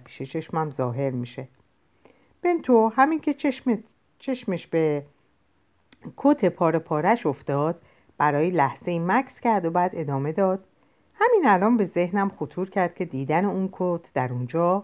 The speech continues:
روی صندلی شاید مشکل رو تشدید کنه.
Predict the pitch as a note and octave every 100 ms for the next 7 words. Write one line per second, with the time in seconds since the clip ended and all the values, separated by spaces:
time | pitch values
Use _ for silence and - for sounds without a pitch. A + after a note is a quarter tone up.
0 | - _ _ _ B3 A3 - E3 C#3 C3+
1 | C3+ D3+ G3+ A#3 - _ _ - F#4 D4+
2 | G#3+ - - A#3+ C4 E3 C#3 - G3 F3+
3 | - B2+ B2+